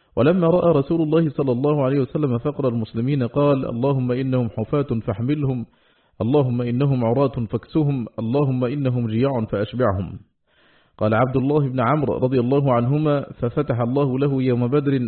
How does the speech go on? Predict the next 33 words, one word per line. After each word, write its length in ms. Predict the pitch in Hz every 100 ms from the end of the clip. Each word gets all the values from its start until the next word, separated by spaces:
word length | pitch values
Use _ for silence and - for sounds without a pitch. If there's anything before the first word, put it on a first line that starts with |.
| -
فانقلبوا 560 | 123 117 147 147 117 110
حين 220 | 135 131
انقلبوا، 580 | 117 147 143 127 127 127
وما 180 | 135
منهم 380 | 120 143 135 120
رجل 320 | 139 127 120
إلا 220 | 120 131 123
وقد 320 | 107 127 123
رجع 280 | 131 123 110
بجمل 520 | 107 123 131 113 120
أو 140 | 127
جملين 540 | 113 110 110 131 135 131 _ _ _ _ _
واكتسوا 480 | - 113 - 143 131
وشبعوا." 520 | 107 101 113 90 - - - _ _ _ _ _ _ _ _ _ _ _ _ _ 113
الرسول 460 | 127 127 160 151
صلى 180 | 147 135
الله 320 | 127 143 147
عليه 160 | 139 135
وسلم 340 | 131 147 139
يأمر 400 | 131 131 143 131
أصحابه 480 | 113 - 143 131 120
بالفطر، 520 | 110 101 107 - 85 - _ _ _ _ _ _
ثم 180 | 120 127
إن 180 | 151 151
رسول 340 | 143 139 156
الله 320 | 147 143 151
صلى 200 | 127 139
الله 300 | 131 131 143
عليه 160 | 139 135
وسلم 360 | 127 147 139 131
أمر 360 | 131 143 127
أصحابه 480 | 110 - 147 127 127
بالإفطار. 560 | 120 92 117 - 147